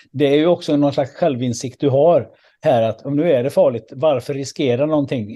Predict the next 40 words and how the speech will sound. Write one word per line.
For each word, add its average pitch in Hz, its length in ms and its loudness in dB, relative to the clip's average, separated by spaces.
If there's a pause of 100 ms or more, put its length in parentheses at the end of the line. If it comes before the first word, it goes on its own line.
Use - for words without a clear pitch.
Innan 139 220 2
jag 135 120 2
hittar 139 240 -2
tillbaks 135 480 -2
till 135 260 -4 (360)
det 135 200 0
sinnesron 127 640 0
och 131 120 0
balansen 127 680 -2
i, 123 180 -4
och, 127 320 0
och 123 240 0
måendet, 117 520 0
så - 80 -10
att 120 60 -8
säga, 123 120 -4
så 110 140 -10
kan 131 180 -2
man 123 80 2
ju 143 60 0
ta 135 240 2
det 117 80 0
för 127 120 -2
att 123 100 0
lugna 120 280 0
ner 117 200 -4
sig. 127 220 -6 (360)
Det 139 160 0
är 135 140 2
akut, 139 580 -4
så - 120 -6
att 127 60 -8
säga, 127 140 -2
så 127 80 -4
jag 120 80 -2
ser 139 160 -2
inte 147 220 0
att 120 60 -4
det 131 60 -2
be-, 123 260 0